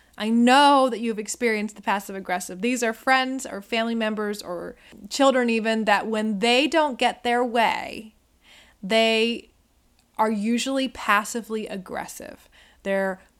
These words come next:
trying to use body language or, um, other means of using their frustration to get you to do what they want to do.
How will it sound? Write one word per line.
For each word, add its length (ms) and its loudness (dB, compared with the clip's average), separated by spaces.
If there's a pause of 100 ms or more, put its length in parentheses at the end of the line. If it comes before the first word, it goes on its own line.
trying 520 0
to 500 -4
use 320 -6
body 400 0
language 920 -4
or, 500 -6 (360)
um, 640 -16 (680)
other 300 6
means 540 0
of 400 2
using 720 -2
their 220 0
frustration 920 -2
to 100 -6
get 420 0
you 120 -2
to 100 -2
do 280 -6
what 160 -8
they 120 -6
want 220 -10
to 80 -10
do. 320 -12